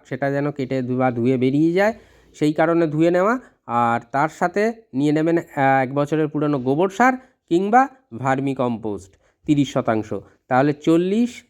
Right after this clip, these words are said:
তিরিশ, তিরিশ এই ইকুয়েশনে আপনারা টবটাকে ভরে ফেলবেন। আর টবের ভ-, মানে মাটি তৈরি হয়ে যাবে, খুব ভালোভাবে মিশিয়ে নেবেন প্রত্যেকটা উপাদান, তাহলে দেখবেন একদম এই রকম হালকা ঝুরঝুরে মাটি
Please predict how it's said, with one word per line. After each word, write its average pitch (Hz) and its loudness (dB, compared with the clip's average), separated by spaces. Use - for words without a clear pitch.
তিরিশ, 185 -6
তিরিশ 165 -2
এই 165 0
ইকুয়েশনে 160 0
আপনারা 160 2
টবটাকে 135 -6
ভরে 147 0
ফেলবেন। 208 -2
আর 120 2
টবের 180 0
ভ-, 127 2
মানে 127 0
মাটি 139 -2
তৈরি 160 0
হয়ে 185 2
যাবে, 190 0
খুব 147 -10
ভালোভাবে 143 0
মিশিয়ে 147 0
নেবেন 208 0
প্রত্যেকটা 170 -4
উপাদান, 208 2
তাহলে 151 0
দেখবেন 175 -2
একদম 160 -2
এই 170 2
রকম 165 -2
হালকা 143 0
ঝুরঝুরে 147 0
মাটি 151 0